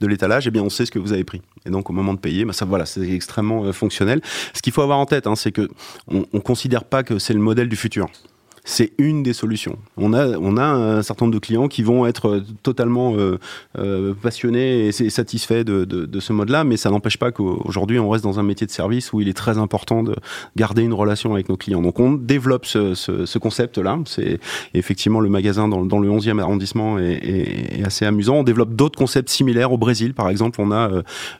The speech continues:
euh, on a développé des concepts, euh, comme ça, sans, sans personne dedans, euh, qui sont dans des containers. Et donc, on peut mettre ça dans des universités, dans des hôpitaux, et c'est ouvert vingt-quatre vingt-quatre. Et, euh, <laughs> voilà, ça fait partie des, de, des, des innovations sur lesquelles on peut travailler.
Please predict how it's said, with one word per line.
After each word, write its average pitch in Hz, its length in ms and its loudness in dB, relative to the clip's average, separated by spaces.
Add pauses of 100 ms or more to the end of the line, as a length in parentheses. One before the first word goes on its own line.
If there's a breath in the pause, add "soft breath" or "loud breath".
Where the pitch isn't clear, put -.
euh, 80 320 -2
on 98 140 2
a 104 80 0
développé 107 360 0
des 110 100 0
concepts, 113 460 -2
euh, 101 280 2
comme 95 160 0
ça, 104 120 -2
sans, 104 360 0
sans 110 160 -2
personne 117 340 0
dedans, 113 320 2 (380 loud breath)
euh, 95 680 2 (100)
qui - 100 -6
sont 117 100 2
dans 101 100 2
des 92 100 0
containers. 101 500 0 (120)
Et 92 60 -8
donc, 95 220 -2
on 95 80 0
peut 101 100 0
mettre 92 160 0
ça 101 180 0
dans 104 140 2
des 92 220 -2
universités, 98 560 -2
dans 98 180 -2
des 95 140 -6
hôpitaux, 98 640 -2
et 98 40 2
c'est 113 140 2
ouvert 107 180 2
vingt-quatre 98 320 -2
vingt-quatre. 98 500 -8
Et, - 80 -10
euh, 107 240 -6
<laughs> - 240 -14
voilà, 101 200 2
ça 104 140 0
fait 110 100 0
partie 107 380 -2
des, 92 280 2
de, 87 240 -2 (380 loud breath)
des, 104 160 -2
des 98 240 0
innovations 117 380 4
sur - 120 -2
lesquelles 98 220 0
on 101 80 2
peut 95 140 -4
travailler. 87 320 -2